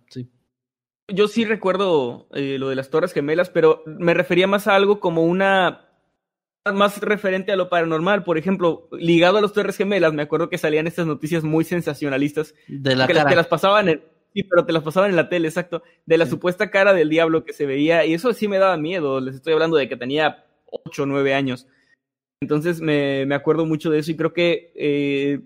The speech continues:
Speaker 2: creo que entiendo lo que los niños debieron estar sintiendo al ver este programa en ese momento.
Speaker 1: Ujú.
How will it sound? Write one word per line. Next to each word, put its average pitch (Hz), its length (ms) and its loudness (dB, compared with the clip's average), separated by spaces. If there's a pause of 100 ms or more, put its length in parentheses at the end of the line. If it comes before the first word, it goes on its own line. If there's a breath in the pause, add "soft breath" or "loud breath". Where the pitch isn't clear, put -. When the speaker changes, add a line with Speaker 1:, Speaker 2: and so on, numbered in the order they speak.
Speaker 2:
creo 165 140 0
que 190 80 0
entiendo 196 380 2
lo 185 120 2
que 175 100 2
los 160 160 4
niños 175 280 2
debieron 165 260 2
estar 170 240 0
sintiendo 156 400 -2
al 151 140 4
ver 147 100 4
este 156 220 -4
programa 139 420 -2
en 143 80 -4
ese 143 160 -8
momento. 151 500 -6 (280)
Speaker 1:
Ujú. 139 280 -12